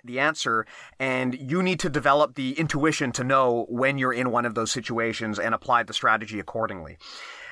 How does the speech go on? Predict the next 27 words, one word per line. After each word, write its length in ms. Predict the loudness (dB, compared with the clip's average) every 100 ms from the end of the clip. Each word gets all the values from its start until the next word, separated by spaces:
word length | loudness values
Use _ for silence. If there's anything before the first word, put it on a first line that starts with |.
| 0
Um, 340 | 4 4 2
in 100 | -2
terms 240 | 2 2 2
of 100 | 0
just 160 | -2
general 340 | 2 2 4 0
strategies 720 | 2 4 4 2 0 0 0
for, 80 | 0
like, 140 | 2
actually 480 | 4 2 0 -8 -8
de-escalating, 880 | -4 0 0 -2 -2 0 -2 -2 -2
you 100 | 0
know, 160 | 0
and 400 | 0 -2 0 2
I, 140 | 4 4
I'm 80 | 4
talking 340 | 4 2 2
not 160 | 0 0
so 80 |
much 200 | -4 -2
about 180 | -2 -4
jujitsu 500 | -4 -8 -6 -4 -2
now, 240 | 2 2 2
but, 180 | -2
you 120 | -4 0
know, 120 |
at, 120 | 0